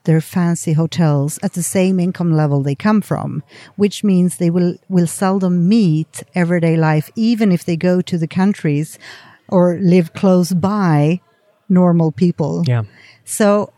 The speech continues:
Speaker 1: I think that is a problem when people are traveling and they take photos from their travels. They come home and present to their friends and family what life is like in these places.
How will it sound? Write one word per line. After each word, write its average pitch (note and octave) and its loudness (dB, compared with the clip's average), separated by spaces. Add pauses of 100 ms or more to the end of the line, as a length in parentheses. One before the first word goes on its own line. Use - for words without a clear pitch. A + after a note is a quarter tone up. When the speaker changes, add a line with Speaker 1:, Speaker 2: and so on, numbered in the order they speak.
(460)
Speaker 1:
I G3+ 2
think G#3 0
that A#3 2
is B3+ -4
a G3+ -2
problem F3 0
when E3 0
people A3 -4
are G#3 0
traveling F3+ -2
and D#3+ -2
they E3 -2
take F3 -4
photos D#3+ 0
from F3 0
their D#3 -2
travels. D3 -2
They E3+ -4
come F3 -2
home F#3+ 2
and E3 2
present E3+ 0
to E3 -2
their D3 -2
friends D#3 -4
and D3+ -2
family E3+ -2
what D3 -6
life D3+ -2
is - -16
like F3 -4
in D3+ -2
these D3+ -4
places. F3 -4